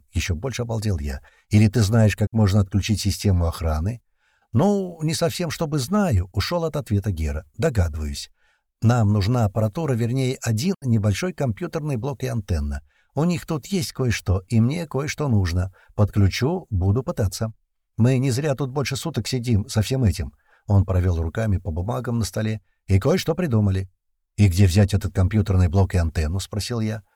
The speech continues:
«В блоке, где нас держали в плену», — выпалил Гера. «Там же жабоеды», —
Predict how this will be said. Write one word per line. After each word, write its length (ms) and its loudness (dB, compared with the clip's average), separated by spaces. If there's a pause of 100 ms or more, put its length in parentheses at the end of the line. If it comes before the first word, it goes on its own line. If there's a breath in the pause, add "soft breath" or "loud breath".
(300)
«В 160 2
блоке, 480 4
где 240 2
нас 200 4
держали 380 0
в 100 -4
плену», — 500 0
выпалил 440 -2
Гера. 320 -4 (460)
«Там 260 2
же 140 0
жабоеды», — 760 2